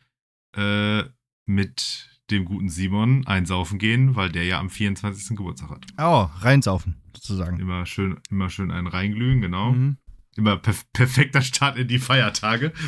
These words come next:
Speaker 1: wo
Speaker 2: Ja.
Speaker 1: man ja eh so <laughs> optimalerweise eigentlich immer mit so einem,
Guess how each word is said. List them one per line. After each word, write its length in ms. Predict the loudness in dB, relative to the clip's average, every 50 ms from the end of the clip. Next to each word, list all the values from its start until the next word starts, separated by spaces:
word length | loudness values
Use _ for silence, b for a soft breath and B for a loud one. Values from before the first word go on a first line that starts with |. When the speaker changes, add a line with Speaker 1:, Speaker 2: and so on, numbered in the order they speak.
| 2
Speaker 1:
wo 80 | 4 6
Speaker 2:
Ja. 80 | 6 6
Speaker 1:
man 140 | 6 4
ja 120 | 4 2 2
eh 360 | 2 4 6 6 6 6 4 4
so 280 | 6 6 6 6 6 2 0 2
<laughs> 340 | 4 4 4 2 0 _ 2
optimalerweise 1160 | 4 4 4 4 4 4 6 8 8 8 8 6 6 6 6 6 4 4 4 4 4 4 4
eigentlich 360 | 4 4 4 4 4 2 0 0 B B B
immer 300 | 2 4 6 6 4 4 4
mit 200 | 4 2 4 2
so 160 | 2 2 2
einem, 160 | 2 2 2